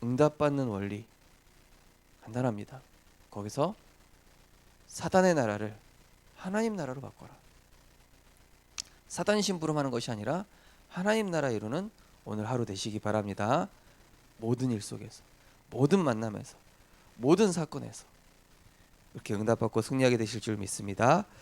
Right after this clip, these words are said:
언약 기도하겠습니다. 영적 세계를 보는 나만의 영적 시스템을 갖추게 하옵소서. 따라오는 응답을 누리는 증인으로 서게 하옵소서. 예수 그리스도 이름으로 기도합니다. 아멘.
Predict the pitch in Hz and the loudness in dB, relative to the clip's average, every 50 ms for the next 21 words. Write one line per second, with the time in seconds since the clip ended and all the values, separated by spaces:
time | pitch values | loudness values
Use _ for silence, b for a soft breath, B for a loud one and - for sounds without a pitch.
0 | B B B B - - 110 113 110 107 - 117 113 110 110 107 - - 110 107 | B B B B -8 -4 -2 -2 -2 0 0 0 2 2 0 0 -2 -4 -6 -8
1 | 104 98 127 156 180 208 B B B B B B B B B - 113 123 131 131 | 0 2 4 4 4 2 B B B B B B B B B 2 2 2 2 6
2 | - 156 151 - - - 151 139 143 143 139 135 120 123 120 123 139 156 175 170 | 6 6 6 6 4 4 6 8 8 8 8 8 8 6 6 6 6 4 2 2
3 | - 110 113 113 117 117 117 117 117 110 104 107 104 - 113 107 - - 110 - | 4 4 6 8 8 6 6 6 6 4 4 2 0 -2 -2 -4 -2 -4 -4 -4
4 | - - 110 104 123 143 147 - - 104 - - 117 104 117 127 135 135 120 110 | -4 -4 -2 0 0 0 0 -4 -8 -10 -8 -8 -4 0 0 0 0 2 0 0
5 | 107 104 - 113 110 - - 117 120 - B B B B B B B B - - | 0 0 -4 -8 -8 -6 -6 -8 -8 -10 B B B B B B B B 0 8
6 | 135 135 135 139 135 131 127 127 127 123 120 113 110 113 110 107 104 117 139 165 | 10 12 12 12 12 12 10 8 6 4 4 2 4 4 4 6 6 6 4 4
7 | 185 180 - 113 110 110 107 113 110 107 101 - - 131 135 143 139 131 131 147 | 2 0 -2 -2 0 0 2 2 0 -2 -2 -4 -2 0 0 2 2 2 2 2
8 | 165 170 - - 127 110 - 127 143 151 - 156 123 120 107 110 - - 113 123 | 0 -2 -4 -6 -8 -4 0 0 0 0 -2 -6 -6 -4 -6 -6 -6 -10 -12 -12
9 | - - 139 131 B B B B B B B B B B - 113 110 - - 123 | -12 -12 -14 -16 B B B B B B B B B B -2 -2 -2 0 -2 -2
10 | 110 117 113 110 - - 117 110 107 104 101 110 135 160 - - - - - - | 0 0 0 0 0 0 0 0 0 0 2 2 2 2 2 -4 -10 -10 -8 -6
11 | 107 101 98 101 101 101 - 107 107 - 113 117 - - - - 113 104 104 104 | -6 -6 -6 -8 -10 -8 -6 -6 -6 -6 -6 -12 -16 -18 -12 -10 -8 -6 -4 -2
12 | 107 110 113 120 135 147 160 190 | 0 0 2 2 0 0 -4 -8